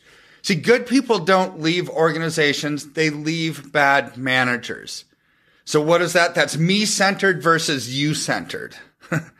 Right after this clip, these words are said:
That makes sense, right? Good people don't leave organizations. They simply leave bad managers, the people that they have relationship with.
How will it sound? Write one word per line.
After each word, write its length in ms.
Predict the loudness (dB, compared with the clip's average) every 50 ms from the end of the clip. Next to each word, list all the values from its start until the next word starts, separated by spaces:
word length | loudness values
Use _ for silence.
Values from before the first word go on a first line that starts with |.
| _ -20 -20 -20 -20 _ _ _ _ _ _ _ _ _ _ _ _ _ _ _ _ _ _ _ _ _ _ _ _ _
That 100 | 0 2
makes 240 | 2 2 0 0 0
sense, 340 | 2 2 0 0 -2 -2
right? 380 | 0 2 2 2 2 0 -4 -8 -16 -20 _ _ _ _ _ _ _ _ _ _ _ _ _ _ _ _ _ _ _ _ _ _ _ _ _
Good 220 | 0 0 2 2 0
people 240 | -2 0 0 0
don't 340 | 0 2 2 2 2 0 -4 -12 _ _ _ _ -2
leave 540 | 0 2 2 2 2 0 -2 -4 -8 -14 -16 -20 _ _ _ _ _ _ _ _ _ _ _
organizations. 880 | 2 2 2 2 2 0 0 2 0 0 0 -2 -4 -8 -12 -14 -16 -18 -20 _ _ _ _ _ _ _ _ _ _ _
They 100 | 0 0
simply 400 | 0 2 2 0 0 0 0 0
leave 500 | 0 2 2 2 2 2 0 -4 -8 -14 _ _ _ _ _ _ _ _ _ _
bad 280 | 2 4 4 2 2 0
managers, 640 | -2 -2 -2 -6 -8 -12 -12 -12 -12 -12 -14 -14 -14 _ _ _ _ _
the 80 | -2 -2
people 340 | -2 -2 -4 -2 0 0 0
that 180 | 0 0 0 0
they 100 | -2 -2
have 260 | 0 -2 -2 -2 -4
relationship 680 | -6 -8 -6 -8 -8 -8 -10 -10 -12 -14 -14 -14 -16
with. 300 | -18 -18 -18 -20 -20 -20